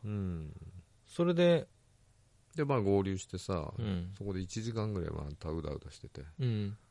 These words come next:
Speaker 1: で、登ったんだけど、もうすげえ霧が出てきて。<laughs> 寒いの。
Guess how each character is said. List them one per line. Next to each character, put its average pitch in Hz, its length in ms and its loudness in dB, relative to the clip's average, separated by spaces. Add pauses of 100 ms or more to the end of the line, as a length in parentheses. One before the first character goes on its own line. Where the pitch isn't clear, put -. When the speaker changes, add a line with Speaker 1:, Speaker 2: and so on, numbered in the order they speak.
(1500)
Speaker 1:
で、 117 100 -4
登 117 280 -4
っ - 40 -16
た 175 160 0
ん 160 40 -2
だ 120 80 0
け 82 120 0
ど、 82 80 0
も 80 840 -4
う - 20 -8
す - 260 -6
げ 165 100 0
え 170 40 -2
霧 107 240 -2
が 87 80 4
出 87 140 -2
て - 80 -10
き - 100 -16
て。 - 160 -10 (320)
<laughs> - 340 -20
寒 139 440 0
い 185 120 6
の。 76 140 -4